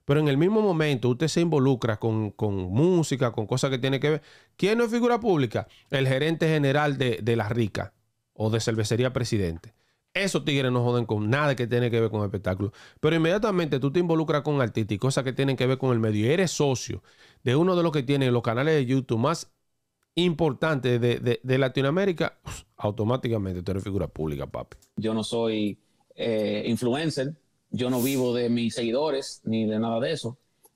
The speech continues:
Speaker 2: Eh, tú y yo nos conocemos hace varios años.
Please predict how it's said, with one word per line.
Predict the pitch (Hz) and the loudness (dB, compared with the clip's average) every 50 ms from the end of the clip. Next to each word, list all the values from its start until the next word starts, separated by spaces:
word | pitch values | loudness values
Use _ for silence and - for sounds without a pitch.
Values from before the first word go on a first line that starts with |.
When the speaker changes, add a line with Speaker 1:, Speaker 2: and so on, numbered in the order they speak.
| _ _ _ | _ _ _
Speaker 2:
Eh, | - 113 110 110 104 101 95 90 - - - _ - _ _ _ _ - | -6 -4 -2 -2 -2 -2 -4 -4 -8 -12 -18 _ -20 _ _ _ _ -6
tú | - 123 | -2 -2
y | 127 | 0
yo | 131 131 | 0 0
nos | 131 127 | 0 -2
conocemos | 127 123 120 117 131 123 127 123 120 120 117 110 110 113 | -2 -2 -2 -2 -2 0 0 0 0 0 0 -2 -2 -4
hace | 113 - 113 | -4 -4 -4
varios | 113 110 113 - | -4 -4 -4 -4
años. | 147 - 160 147 131 131 | -4 -4 -2 -2 -2 -4